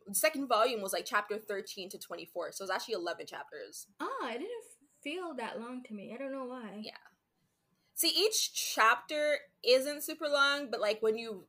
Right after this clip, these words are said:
Speaker 1: like, if you don't, like, take breaks, which is what I did not do,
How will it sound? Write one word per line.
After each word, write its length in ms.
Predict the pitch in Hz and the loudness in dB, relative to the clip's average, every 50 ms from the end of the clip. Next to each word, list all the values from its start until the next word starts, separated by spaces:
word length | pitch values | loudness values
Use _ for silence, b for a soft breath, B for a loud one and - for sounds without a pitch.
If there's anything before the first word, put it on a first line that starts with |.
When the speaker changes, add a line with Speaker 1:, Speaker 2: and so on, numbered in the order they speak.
| _ - | _ 0
Speaker 1:
like, 180 | 190 175 175 - | 0 0 2 2
if 160 | 214 214 220 | 2 2 2
you 120 | 240 277 | 2 0
don't, 340 | 349 349 339 311 262 - - | 0 2 2 0 -2 -2 0
like, 240 | - 202 190 196 - | 2 2 2 2 -2
take 240 | - 202 190 - - | -6 -6 -6 -4 -4
breaks, 340 | 170 160 208 262 - - | -2 -2 -2 -2 -4 -6
which 140 | - 185 180 | -8 -6 -6
is 100 | 170 160 175 | -6 -4 -4
what 120 | 175 175 | -2 -2
I 80 | 170 156 | -4 -4
did 180 | - - 170 | -6 -8 -8
not 200 | 202 185 - - | -8 -8 -8 -8
do, 240 | - - - - 214 | -10 -12 -12 -12 -14